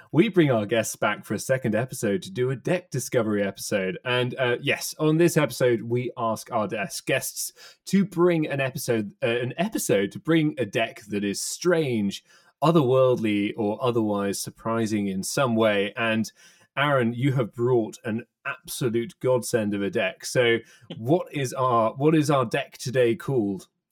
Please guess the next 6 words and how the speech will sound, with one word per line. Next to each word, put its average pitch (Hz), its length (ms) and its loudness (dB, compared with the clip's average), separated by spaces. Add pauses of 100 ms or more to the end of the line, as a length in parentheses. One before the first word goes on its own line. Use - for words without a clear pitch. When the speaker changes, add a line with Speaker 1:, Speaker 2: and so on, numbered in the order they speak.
(600)
Speaker 2:
It's - 140 -20 (160)
Ever-Changing 160 800 -6
Ira 151 420 -2
of 139 160 -8
the 127 80 -10
Mansion. 107 560 -18